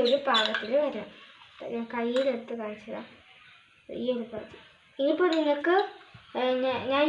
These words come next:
യൂസ് ചെയ്യാന്ന് വെച്ചാൽ ഞാൻ യൂസ് ചെയ്യാം. ദാ ഇത്രയേ ഉള്ളൂ കേട്ടോ വീഡിയോ. ഇത് നന്നായി ഡെയിലി യൂസ് ചെയ്യണം. പിന്നെ അതേപോലെ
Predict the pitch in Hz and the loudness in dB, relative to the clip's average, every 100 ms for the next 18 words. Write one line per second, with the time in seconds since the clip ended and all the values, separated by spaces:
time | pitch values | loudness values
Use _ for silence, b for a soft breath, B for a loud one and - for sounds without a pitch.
0 | 294 277 277 311 294 339 320 294 254 254 | 4 2 2 0 2 2 4 6 4 0
1 | - 247 240 349 - - - - - - | -4 -4 0 0 -2 -12 -20 -20 -20 -20
2 | - - - - - - - _ 254 233 | -20 -20 -20 -20 -20 -20 -20 _ -4 -2
3 | - - - 339 359 262 240 247 254 247 | -2 -6 0 4 6 6 4 2 2 2
4 | 240 285 302 B B - 247 311 294 294 | 2 2 0 B B -2 0 2 -2 4
5 | - 262 269 294 381 330 220 214 254 285 | 4 6 4 6 4 2 0 -2 2 4
6 | 311 349 370 370 277 240 - 240 233 262 | 8 8 10 8 4 -2 -6 -4 -2 -4
7 | 269 262 269 247 240 247 | -2 2 2 0 -4 -6